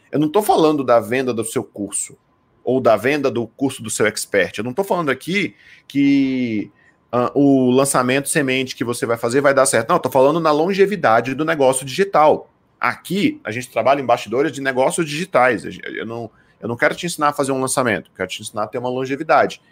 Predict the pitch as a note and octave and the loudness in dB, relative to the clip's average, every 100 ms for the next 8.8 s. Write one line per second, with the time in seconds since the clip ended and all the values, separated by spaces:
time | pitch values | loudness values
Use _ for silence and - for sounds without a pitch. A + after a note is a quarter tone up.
0 | - - E3+ G#3+ C#3 - _ - - _ | -16 0 4 4 2 -6 _ -20 -20 _
1 | - D3+ D3+ C3+ A#2 F3 G#3+ _ F3+ G3 | 0 2 2 2 0 0 0 _ 0 2
2 | G#3+ F3+ B2+ - D#3 G#3+ G#3+ G2+ - _ | 2 0 0 2 2 0 -4 -10 -10 _
3 | _ _ _ _ _ _ _ _ - - | _ _ _ _ _ _ _ _ -2 2
4 | C#3 D#3+ E3 E3 D#3 D#3+ E3 - D3+ D#3 | 4 2 0 2 2 2 -2 -4 0 0
5 | - - _ _ - A3+ - A#3+ G#3+ C#3+ | -2 -10 _ _ 0 0 2 0 0 2
6 | C3+ E3 - E3+ - - D3+ - - D#3 | 2 2 -4 -8 -8 -10 -10 -12 -6 -4
7 | D#3 E3 D#3 D3+ D3+ E3+ C3 F2+ - _ | -4 -6 -6 -6 -8 -4 -2 -2 -4 _
8 | _ _ _ - A#2+ G3 D#3 - | _ _ _ -12 2 4 4 -2